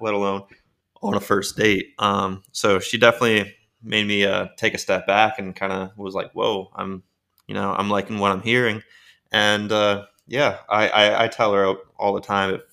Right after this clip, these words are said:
if it wasn't on, for that one date, I probably wouldn't have rejoined the N F T space.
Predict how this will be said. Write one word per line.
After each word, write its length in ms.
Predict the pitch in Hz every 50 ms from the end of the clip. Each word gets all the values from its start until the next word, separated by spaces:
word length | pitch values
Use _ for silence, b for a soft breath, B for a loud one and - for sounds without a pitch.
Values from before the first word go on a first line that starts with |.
| _ _ _
if 220 | 104 98 90 - -
it 60 | 95
wasn't 300 | 98 107 107 107 110 104
on, 300 | 101 104 104 - - - -
for 120 | 113 107
that 240 | 101 98 95 95 101
one 240 | 104 101 95 95 92
date, 240 | 98 101 110 107 92
I 80 | 92
probably 320 | 92 - - 101 98 98 98
wouldn't 320 | 95 98 98 95 95 98
have 180 | 104 98 95 101
rejoined 760 | 101 98 98 101 98 95 95 101 101 98 101 104 104 98 95
the 100 | 98 95
N 80 | 95 95
F 140 | 92 - -
T 180 | - 110 113
space. 480 | 110 - - 98 95 92 90 - -